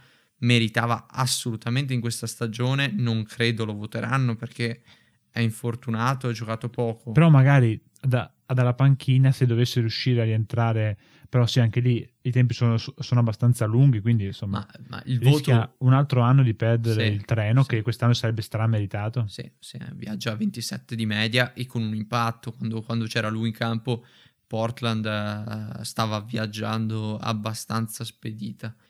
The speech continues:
Speaker 1: Ehm, però ti dico, se, se ar-, se si trovano settimi, ottavi, noni verso la fine della stagione, vedremo un Lillard, eh, da quaranta di media.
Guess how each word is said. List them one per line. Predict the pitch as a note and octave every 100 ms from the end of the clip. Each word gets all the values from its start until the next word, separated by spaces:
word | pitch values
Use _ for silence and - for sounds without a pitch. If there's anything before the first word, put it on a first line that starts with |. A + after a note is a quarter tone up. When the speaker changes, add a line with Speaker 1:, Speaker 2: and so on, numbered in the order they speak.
| _
Speaker 1:
Ehm, | B2+ A#2 A2+ A2 A2 A2 G#2+ G#2+ -
però | D#3 C#3+
ti | A#2+ B2+
dico, | A#2+ A2 A#2 A2 _ _ _ _ _ _ _
se, | - - A#2 A#2 A#2 A#2 -
se | -
ar-, | A#2+ A#2+ -
se | - - - B2 B2+
si | B2+ B2+
trovano | B2 A#2 A#2 A#2 A2+ G#2 G2+ A2 -
settimi, | - - - A2 A2+ - A#2+ A#2
ottavi, | A2 - A2 A2 A2 A2+
noni | A2 A#2 A#2 G#2+ G#2
verso | G#2+ A2+ A2
la | G#2+
fine | A#2+
della | A2+ G#2+
stagione, | - A2 G#2 A#2+ B2+ A2+
vedremo | G#2 G#2+ G3+
un | G#3
Lillard, | A2 G#2+ G#2+ G#2+ G#2+
eh, | A2+ G#2+ G#2+ G#2+ G#2+ A2
da | A2
quaranta | - A2+ A2 G#2+
di | G#2+
media. | G#2+ A2+ A2 A2 A2+